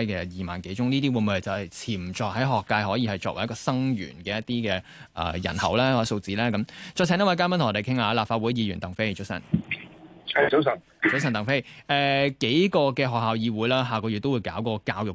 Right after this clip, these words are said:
Speaker 1: 展嘅，咁亦都叫做，誒，大灣區香港學校教育展啦。似乎個對象都係頭先，誒，同阿陳迪安傾下，都係啲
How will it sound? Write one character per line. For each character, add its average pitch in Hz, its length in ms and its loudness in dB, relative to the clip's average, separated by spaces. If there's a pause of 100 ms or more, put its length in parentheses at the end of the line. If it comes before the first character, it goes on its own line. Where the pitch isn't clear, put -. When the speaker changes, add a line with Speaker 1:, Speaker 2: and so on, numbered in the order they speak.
Speaker 1:
展 - 180 -12
嘅， 98 360 -2
咁 117 180 -2
亦 123 40 0
都 135 140 -2
叫 117 140 0
做， 92 280 -4
誒， 90 260 -4
大 104 240 0
灣 135 240 4
區 131 380 2
香 131 180 2
港 107 160 2
學 113 80 -2
校 95 120 -2
教 95 180 -2
育 90 40 -10
展 98 180 -4
啦。 117 300 0
似 - 180 -2
乎 139 80 -4
個 117 100 2
對 143 140 2
象 123 180 2
都 170 140 2
係 143 160 4
頭 92 60 -2
先， 139 220 -2
誒， 104 200 -6
同 90 120 -10
阿 98 120 -2
陳 - 120 -10
迪 - 80 -8
安 120 160 -2
傾 117 140 -2
下， 101 100 -2
都 120 120 -2
係 120 40 -2
啲 127 100 -2